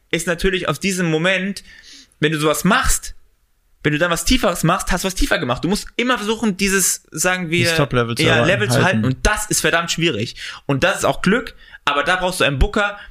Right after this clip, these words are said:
Speaker 1: der immer an dich glaubt und der dich pusht und der dich auch nicht, sagen wir es ehrlich, äh, zu allem vorschlägt. Weil ich meine, was ist, ähm, ich meine, es ist besser, wenn du eine,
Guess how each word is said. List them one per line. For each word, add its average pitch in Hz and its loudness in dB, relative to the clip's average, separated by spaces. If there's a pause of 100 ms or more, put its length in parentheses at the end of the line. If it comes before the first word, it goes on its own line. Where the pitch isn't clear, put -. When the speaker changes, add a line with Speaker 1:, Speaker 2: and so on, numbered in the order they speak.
Speaker 1:
der 101 2
immer 151 2
an 139 -2
dich 135 -2
glaubt 165 0 (360)
und 147 -2
der 147 4
dich 135 -4
pusht 220 2 (160)
und 160 -2
der 160 4
dich - -6
auch 160 2
nicht, 165 0 (680)
sagen 170 0
wir 175 -4
es 160 -6
ehrlich, 165 0
äh, 135 4
zu - 0
allem 156 2
vorschlägt. 117 -4 (240)
Weil 147 2
ich - -2
meine, 156 0 (1500)
was 156 0
ist, - -2
ähm, 147 2
ich 143 -2
meine, 156 0 (240)
es 147 0
ist 143 -4
besser, 175 0
wenn 143 -2
du 143 -4 (220)
eine, 233 0